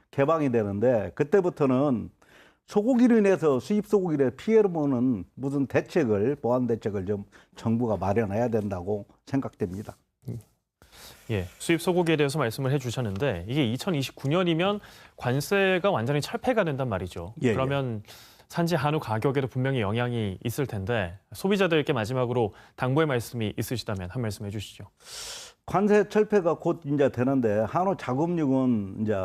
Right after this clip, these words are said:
Speaker 1: 곧 더 떨어질 걸로 예상이 됩니다. 정부는 외적인 충격에도 그 한우 산업이 지속할 수 있도록 대책을 마련하여서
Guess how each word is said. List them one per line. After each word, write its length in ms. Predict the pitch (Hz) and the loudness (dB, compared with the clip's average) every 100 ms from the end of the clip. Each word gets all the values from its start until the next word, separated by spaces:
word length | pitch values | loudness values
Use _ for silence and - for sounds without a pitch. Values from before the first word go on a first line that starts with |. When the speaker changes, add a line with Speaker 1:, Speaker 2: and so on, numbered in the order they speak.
| 90 - | -6 -2
Speaker 1:
곧 300 | 127 110 _ | -2 -2 _
더 220 | - 123 - | -4 -2 2
떨어질 400 | 208 226 190 180 | 4 4 0 -2
걸로 420 | 165 120 95 82 _ _ 110 | 0 2 0 -4 _ _ -2
예상이 360 | 110 131 98 | 0 0 -2
됩니다. 420 | 101 107 113 90 - - _ - - - - - _ | -2 -2 -4 -8 -14 -20 _ -20 -20 -20 -20 -20 _
정부는 840 | - 170 202 220 160 151 147 104 104 | -4 0 4 4 4 4 2 2 4
외적인 500 | 135 - 247 214 165 | 2 4 2 2 -2
충격에도 1080 | - 196 190 185 175 160 139 135 123 107 | 0 2 6 6 6 4 4 4 4 2
그 160 | 90 113 | 2 0
한우 300 | 104 196 220 | 0 0 2
산업이 340 | 190 170 135 104 | 2 2 0 -2
지속할 400 | - 143 - 196 | -2 -2 0 -2
수 120 | - | 0
있도록 720 | 107 - 123 101 90 113 - _ - - | -4 0 0 2 0 -4 -6 _ -16 0
대책을 500 | 147 151 185 156 120 | 0 2 2 2 0
마련하여서 1120 | 101 120 123 107 101 101 104 87 95 110 104 | 0 2 2 0 0 0 -2 -4 -6 -6 -6